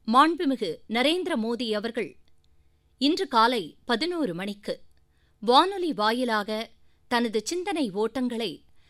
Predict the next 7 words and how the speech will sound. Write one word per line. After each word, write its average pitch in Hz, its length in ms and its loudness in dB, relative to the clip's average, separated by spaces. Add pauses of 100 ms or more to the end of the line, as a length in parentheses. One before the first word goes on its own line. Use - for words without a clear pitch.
நாட்டு 285 440 2
மக்களோடு 208 840 -2
பகிர்ந்து 220 400 -4
கொண்டார். 160 480 -10 (1500)
பிரதமர் 233 420 2
உரையின் 226 580 -2
தமிழாக்கத்தினை 226 800 -2